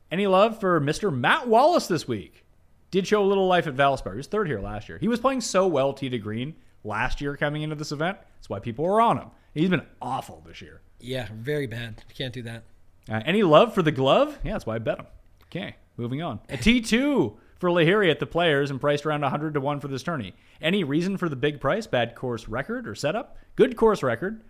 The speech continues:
Speaker 1: Pretty good setup for him. He's not good.
Speaker 2: Yeah, that
Speaker 1: Like,
Speaker 2: was
Speaker 1: he's,
Speaker 2: completely
Speaker 1: he's,
Speaker 2: random.
Speaker 1: he's all right, and we've seen this out of him in the past. It's not at the Players, but, like, he made a run at Memorial one year. He made a run at this tournament. Like, he has top ten finishes,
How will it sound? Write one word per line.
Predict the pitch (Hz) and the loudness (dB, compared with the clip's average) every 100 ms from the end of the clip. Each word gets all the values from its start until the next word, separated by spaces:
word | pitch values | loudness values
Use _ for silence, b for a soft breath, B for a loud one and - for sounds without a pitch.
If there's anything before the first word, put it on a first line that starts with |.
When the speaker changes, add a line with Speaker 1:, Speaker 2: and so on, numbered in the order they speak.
| - | -6
Speaker 1:
Pretty | 190 247 | -2 0
good | 214 - | 0 2
setup | 147 131 | 0 0
for | - | -2
him. | - - B B | -4 -6 B B
He's | 240 | 4
not | 214 277 349 240 156 | 6 6 4 0 4
good. | 214 311 - - - | 6 6 2 -4 -6
Speaker 2:
Yeah, | 185 - - | -2 -2 2
that | 202 | 6
Speaker 1:
Like, | 226 | 6
Speaker 2:
was | - | 6
Speaker 1:
he's, | 165 220 208 | 2 4 4
Speaker 2:
completely | 196 226 269 285 | 4 4 4 4
Speaker 1:
he's, | 208 | 6
Speaker 2:
random. | 202 196 160 135 | 6 6 0 2
Speaker 1:
he's | 190 | 2
all | 196 202 262 | 6 8 8
right, | 180 220 165 | 10 8 6
and | 185 | 4
we've | 233 196 | 2 2
seen | 247 285 | -2 -2
this | 254 | 0
out | 233 | 2
of | 269 | 2
him | 190 | 0
in | 180 | 0
the | 185 | 0
past. | 220 240 - - - b | 0 -2 -6 -14 -18 b
It's | - | 0
not | 175 139 | 4 4
at | 139 - | 2 -2
the | |
Players, | - 196 165 156 165 | 0 4 4 2 -2
but, | 147 | -2
like, | 147 | -2
he | 165 | -2
made | 160 | -2
a | 160 | 0
run | 139 156 | 2 0
at | 165 | 2
Memorial | 147 147 143 151 143 123 | 0 2 2 4 4 2
one | 110 104 | 2 -4
year. | 92 67 - b | -6 -12 -18 b
He | 175 | -2
made | 233 | 4
a | |
run | 240 262 | 4 4
at | 214 | 0
this | 262 - | -2 0
tournament. | 196 127 104 | 0 4 4
Like, | 139 196 | 2 0
he | |
has | 226 247 | 2 2
top | 247 196 196 | 0 -2 -2
ten | 190 175 | -4 -4
finishes, | - 202 175 87 98 | -4 -6 -6 -10 -16